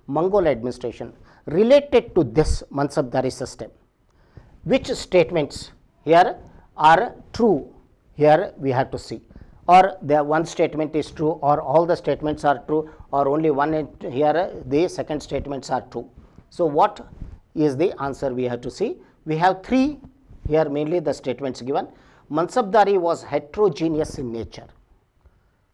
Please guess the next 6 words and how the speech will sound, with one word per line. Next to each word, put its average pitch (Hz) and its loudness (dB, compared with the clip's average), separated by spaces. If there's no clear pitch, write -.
Mansabdari 147 -2
system 214 -6
was 143 -2
heterogeneous 151 -2
in 123 -4
nature. 123 -4